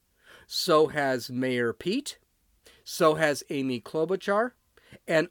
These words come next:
all three have thrown their full weight behind Joe Biden.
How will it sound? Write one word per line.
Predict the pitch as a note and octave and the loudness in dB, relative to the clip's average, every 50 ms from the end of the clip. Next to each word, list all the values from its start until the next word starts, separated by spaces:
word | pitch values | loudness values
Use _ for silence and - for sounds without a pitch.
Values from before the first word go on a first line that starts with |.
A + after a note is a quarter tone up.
| _ - | _ 0
all | E3+ E3 F3 G3+ | 2 4 4 4
three | F#3+ - G3 F#3 F3+ F3 F3 D#3 | 2 0 0 0 2 0 0 -2
have | - D#3 D3 B2+ - | -2 -4 -6 -6 -6
thrown | - - D#3+ D3+ D3+ D#3 D3+ | -4 0 2 2 2 2 0
their | C#3 C3 A#2+ | 0 -2 -4
full | - - - F3 F3 E3 | -4 -2 -2 0 0 0
weight | D3 D3+ D3 D3+ D3+ _ - | 0 0 -2 -2 -4 _ -8
behind | C3+ B2 - D3 C#3+ C#3 C3+ C#3 B2+ | -8 -8 -6 -4 -4 -4 -4 -6 -6
Joe | - C#3+ C3+ B2+ A#2+ | -4 -4 -4 -4 -4
Biden. | B2 B2+ A#2+ A#2 A2 G#2+ G2+ F#2+ | -4 -4 -6 -6 -6 -8 -12 -16